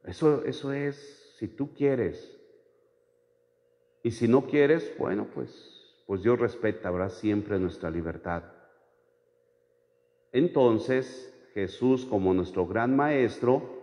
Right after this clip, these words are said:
nos está presentando esta parábola para interesarnos, despertar en nosotros ese gusto por vivir la experiencia del reino.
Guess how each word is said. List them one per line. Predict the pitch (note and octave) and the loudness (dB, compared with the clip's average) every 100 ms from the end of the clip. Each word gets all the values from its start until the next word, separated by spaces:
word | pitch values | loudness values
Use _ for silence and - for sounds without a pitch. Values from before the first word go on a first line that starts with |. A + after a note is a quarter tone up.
| - - - _ _ _ | -18 -20 -20 _ _ _
nos | G2+ G2+ G2+ | -2 0 -2
está | F#2 G#2+ A2 | -4 -4 -2
presentando | A#2+ A#2+ - C#3+ C#3+ C3 A#2+ A#2+ B2 B2+ C3 - - | 0 -2 0 0 0 0 0 2 4 4 2 -4 -8
esta | F#2+ - G#2+ | -6 -6 -6
parábola | - C3+ B2 A#2 A#2 B2 C#3+ - - - - _ _ _ | -2 0 2 4 6 4 0 -6 -16 -20 -20 _ _ _
para | G2+ F#2+ F#2+ F#2+ - | -2 0 0 -2 0
interesarnos, | D3 D#3+ D#3 C#3+ C3 A#2+ - F2 F2 F2 F2 E2 | 4 6 4 2 0 0 -2 -4 -4 -2 -4 -4
despertar | G2+ F#2 - G2+ F2+ - C3+ C#3 C#3 | -4 -6 -4 -6 -4 -8 -6 -2 0
en | C3 | 0
nosotros | A2+ G2 G#2+ G2+ - E2+ D#2+ - - _ _ _ _ _ _ - | 0 -2 -4 -4 -2 -4 -6 -14 -20 _ _ _ _ _ _ -8
ese | G#2+ - A#2 | -8 -4 -4
gusto | G2 G#2+ B2+ B2+ - F#2 D2+ - - - _ _ _ _ _ | 0 4 4 2 -2 -4 -4 -10 -20 -20 _ _ _ _ _
por | G#2 G2 | 0 0
vivir | F#2+ F#2+ A2+ B2 | 0 0 2 2
la | G#2+ | 0
experiencia | - - F2+ F2+ E2+ E2+ | -2 -4 -2 -2 -2 -6
del | E2 D#2 | -6 -4
reino. | D#2+ E2 D#2+ D#2 | -4 -2 -2 -4